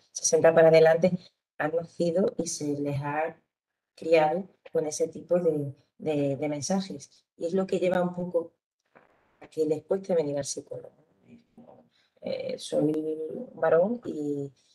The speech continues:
y, y el mostrar mis emociones,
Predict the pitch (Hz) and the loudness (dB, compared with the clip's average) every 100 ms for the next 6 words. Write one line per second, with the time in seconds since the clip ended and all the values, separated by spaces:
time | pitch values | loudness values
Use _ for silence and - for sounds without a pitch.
0 | _ - - 143 151 156 147 139 - 165 | _ -10 -6 -2 4 4 4 0 4 6
1 | 170 170 - - 151 156 143 139 - 156 | 6 2 -8 -4 -2 0 -2 -2 2 4
2 | 180 190 - - | 4 0 -4 -18